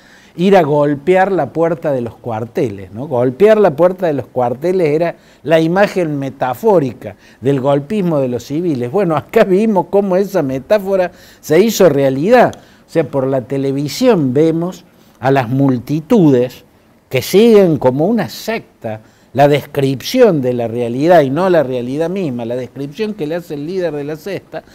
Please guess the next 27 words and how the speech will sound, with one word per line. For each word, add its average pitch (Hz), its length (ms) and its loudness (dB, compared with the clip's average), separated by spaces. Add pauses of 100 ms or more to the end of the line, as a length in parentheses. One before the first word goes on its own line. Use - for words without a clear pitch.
(160)
a 151 140 4
go-, 147 240 0
a 151 140 2
golparse 151 720 2
frente 127 380 -8
a - 20 -6
los 123 140 -6
cuarteles. 143 600 -2
O 113 80 -14
sea, 208 300 -6 (340)
vemos 254 320 0
las 156 160 0
multitudes 160 720 0
golpeando 165 640 2
las 139 120 -2
puertas 208 460 -6
de 120 80 -8
los 107 120 -14
cuarteles. 123 800 -8 (1900)
Siempre 123 840 -2 (920)
fue 147 220 0
obvio 123 600 2 (540)
que 120 140 -6
Jair 147 260 2
Bolsonaro 165 540 -2
no 139 180 -6
cree 151 360 -4